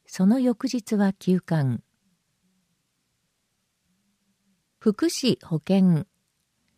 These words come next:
知って納得。検診の見方。推定野菜摂取量測定。ベジチェックもあります。検診結果に基づいた生活習慣の改善ポイントの講義。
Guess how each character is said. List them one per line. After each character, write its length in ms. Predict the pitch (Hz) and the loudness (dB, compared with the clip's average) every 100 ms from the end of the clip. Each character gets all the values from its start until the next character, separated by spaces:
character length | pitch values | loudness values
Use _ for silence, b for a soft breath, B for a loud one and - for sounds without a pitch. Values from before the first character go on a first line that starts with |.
| _ _ | _ _
知 220 | - - | -10 -2
っ 80 | 160 _ | -2 _
て 120 | - 277 | -4 -2
納 180 | 262 | -2
得。 500 | 240 - 233 - 185 _ _ _ _ | -4 -6 -4 -2 -4 _ _ _ _
検 260 | - 220 320 | 0 0 0
診 280 | - 302 285 | -6 -4 -2
の 140 | 254 | 2
見 120 | 240 | 0
方。 460 | - 220 - - - _ _ _ _ _ | 0 -6 -2 -4 -6 _ _ _ _ _
推 300 | - - 294 | -6 0 0
定 300 | - 320 302 | -2 -2 0
野 120 | 285 269 | -2 -2
菜 260 | 277 269 | -2 -4
摂 340 | - 240 - - | -2 -4 -4 -6
取 100 | 226 | 0
量 220 | 185 135 | 0 0
測 320 | - 151 - | -4 -8 -6
定。 380 | - 156 143 - _ _ _ - | -2 0 0 -4 _ _ _ -8
ベ 160 | 143 156 | -4 -2
ジ 140 | - | -4
チ 140 | - | -6
ェ 20 | 247 | -6
ッ 60 | _ | _
ク 200 | - 156 _ _ _ _ | -6 -6 _ _ _ _
も 160 | 202 214 | 2 2
あ 80 | 196 | 2
り 140 | 175 | 2
ま 140 | 175 180 | 0 0
す。 220 | - - _ _ _ _ _ _ | -6 -20 _ _ _ _ _ _
検 240 | - 277 - | -2 -2 -4
診 220 | 349 349 | -8 -4
結 220 | 339 - | -6 -4
果 100 | 277 | 0
に 120 | 226 | 4
基 40 | 185 | 4
づ 360 | 170 190 196 | 2 0 0
い 100 | 196 | -2
た 260 | - 139 - _ _ | 0 -6 -6 _ _
生 280 | - - 262 | -12 -2 -2
活 280 | - 311 - | -2 -6 -6
習 200 | - 302 | -4 -4
慣 240 | - 208 | 0 2
の 200 | 180 151 | 2 2
改 260 | - 185 220 | -2 -2 -2
善 260 | 262 269 262 | -2 -6 -4
ポ 180 | 262 | -2
イ 100 | 254 | 0
ン 60 | 220 | 0
ト 160 | 185 151 | 0 -2
の 120 | 135 | -2
講 300 | - 190 165 | -2 0 2
義。 220 | 131 113 | 0 -4